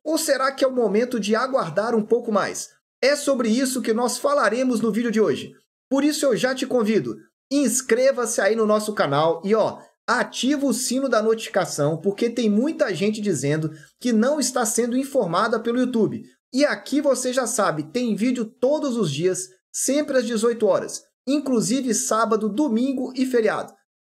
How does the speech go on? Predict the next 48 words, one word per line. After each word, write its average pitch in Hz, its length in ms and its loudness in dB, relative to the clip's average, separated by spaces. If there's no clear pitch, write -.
Vamos 277 300 2
lá, 139 260 -2
o 247 100 0
gráfico 269 380 0
que 262 100 -4
você 254 340 2
olha 160 260 6
aí 185 80 2
na 190 100 2
sua 220 260 0
tela 151 400 0
é 247 120 4
o 247 100 2
gráfico 214 400 0
do 220 160 0
Tesouro 220 560 0
Prefixado 214 680 0
dois 202 220 2
mil 202 140 0
e - 20 -2
vinte 196 140 -4
e - 40 -6
cinco. - 280 -4
É 262 80 2
um 294 160 2
título 214 360 0
que, 190 100 -6
se - 220 -2
você 269 420 0
comprá-lo 151 540 -2
e 247 80 0
levá-lo 240 400 2
até 233 220 0
o 190 60 0
vencimento, 160 600 -4
que - 80 -4
é 165 60 0
dia 160 180 0
primeiro 202 540 -2
de 202 100 -4
janeiro 160 380 0
de 143 100 -8
dois 143 260 -2
mil 202 120 0
e 196 40 0
vinte 160 140 -6
e - 40 -4
cinco, 165 320 -4